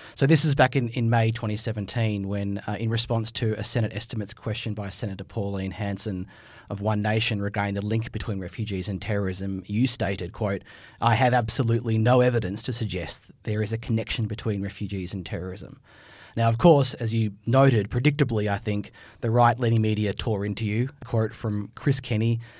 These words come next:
saying that you joined, quote, "a long list of public officials misleading the public in condescending attempts to protect national harmony." While from the centre, uh, another Kenny, Mark Kenny, called it, quote, "an evidence-based exemplar of frank and fearless advice."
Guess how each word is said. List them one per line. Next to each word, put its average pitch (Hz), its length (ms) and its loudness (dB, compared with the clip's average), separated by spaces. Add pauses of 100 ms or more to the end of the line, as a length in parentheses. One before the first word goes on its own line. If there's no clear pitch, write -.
saying 107 280 0
that 107 100 -4
you 113 240 0
joined, 110 480 0
quote, 110 220 0
"a 110 40 0
long 113 300 4
list 117 200 2
of 113 120 -2
public 120 300 0
officials 120 500 -2
misleading 117 500 2
the 110 60 0
public 120 420 -2
in 107 220 -2
condescending 113 640 2
attempts 120 320 -2
to - 120 -12
protect - 420 -8
national 107 420 -2
harmony." 123 440 0 (480)
While 123 260 8
from 127 160 2
the 123 60 2
centre, 165 560 6
uh, 110 300 0
another 131 220 4
Kenny, 120 260 0
Mark 127 280 4
Kenny, 113 340 0 (340)
called 127 240 4
it, 117 120 0
quote, 120 280 4
"an 120 100 -2
evidence-based 117 760 0
exemplar 104 720 -2
of 101 80 -6
frank 107 340 -2
and 107 160 -2
fearless 101 560 -4
advice." 101 560 -4